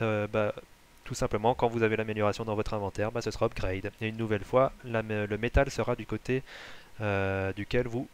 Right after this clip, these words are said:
faites l'upgrade. Donc là, je l'ai posé de l'intérieur, donc le métal est à l'intérieur. Du coup, les gens se font troller s'ils tirent à travers et qu'ils pensent que c'est du bois. Et ben non,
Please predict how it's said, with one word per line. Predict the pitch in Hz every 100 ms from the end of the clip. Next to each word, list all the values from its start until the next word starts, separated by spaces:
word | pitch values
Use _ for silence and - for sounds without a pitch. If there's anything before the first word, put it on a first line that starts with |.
| -
faites | - 131 113
l'upgrade. | 110 104 110 120
Donc | 101 -
là, | 117
je |
l'ai | 107
posé | - 104 117
de | 113
l'intérieur, | 101 98 92 107
donc | 110 -
le | 101
métal | 95 117
est | 113
à | 101
l'intérieur. | 101 95 95 92 98 120 127 - - - 113
Du |
coup, | 101 120
les | 107
gens | 110
se | 120 -
font | 120
troller | - 113 104 104
s'ils | - 110
tirent | - 113
à | 101
travers | 104 101 104 120
et | 113
qu'ils | 110
pensent | 110
que | 110
c'est | 107
du | 104 98
bois. | 104 117
Et |
ben | 98
non, | 98